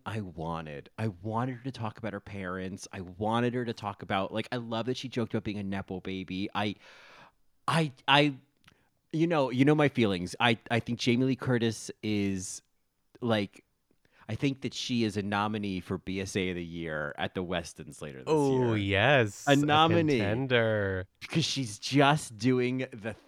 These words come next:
Speaker 1: doing the thing. And I, I love this speech. I just, I love her. I just love her. <laughs>
Speaker 2: It's true. She really did give everything that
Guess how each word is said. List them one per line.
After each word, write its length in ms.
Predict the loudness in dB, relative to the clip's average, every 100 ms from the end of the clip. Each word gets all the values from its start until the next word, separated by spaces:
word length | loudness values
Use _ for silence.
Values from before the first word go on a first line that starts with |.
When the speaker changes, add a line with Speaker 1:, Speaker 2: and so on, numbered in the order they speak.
| _ _ -2
Speaker 1:
doing 420 | 0 2 0 -6
the 120 | -8
thing. 580 | -8 -2 -2 -2 -4 -10 -12 0
And 580 | 4 4 4 4 0 -2 _ 2
I, 520 | 8 8 8 2 -2 -6 _ _ _ _
I 80 | -6
love 440 | -4 0 2 2 -2
this 120 | -6
speech. 800 | -6 -2 0 0 -2 -8 -8 -6 4
I 140 | 4
just, 340 | 4 -4 -6 -16 _ _ _ _ _ _ _ _ 0
I 120 | 2
love 380 | 2 4 4 4
her. 440 | 2 2 2 0 4
I 180 | 8 8
just 280 | 6 -4 -4
love 360 | 6 10 10
her. 460 | 10 8 8 6 6
<laughs> 200 | 6 6 6 4 2 -2 -4 -8 -10 -12 -12 -6 -6 -6 -12 -12 _ -20 _ _ -6 -6 -2 -2 0 -4 -2
Speaker 2:
It's 180 | -2 0
true. 280 | 4 6 6
She 180 | 2 0
really 320 | 0 0 -2
did 340 | 0 -2 -2
give 280 | -4 -2 -2
everything 640 | -4 -4 -4 -6 -6 -6
that 240 | -4 -4